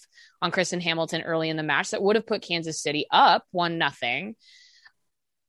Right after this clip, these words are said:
They're getting into good spaces. Those, those players that they picked up from North Carolina are already, um, helping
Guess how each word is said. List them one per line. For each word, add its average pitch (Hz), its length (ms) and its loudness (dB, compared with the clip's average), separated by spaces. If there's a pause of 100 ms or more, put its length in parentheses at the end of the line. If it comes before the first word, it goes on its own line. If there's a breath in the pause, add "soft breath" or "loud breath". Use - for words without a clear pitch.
(320)
They're 214 360 4
getting 294 460 4
into 214 320 -2
good 190 240 0
spaces. 233 680 0
Those, 185 500 4
those 190 180 4
players 185 420 2
that 175 160 -2
they 165 100 2
picked 170 300 -6
up 165 180 0
from 170 120 -6
North 160 200 -4
Carolina 156 520 0
are 156 160 4
already, 147 640 0 (300)
um, 143 400 -2 (840)
helping 196 500 2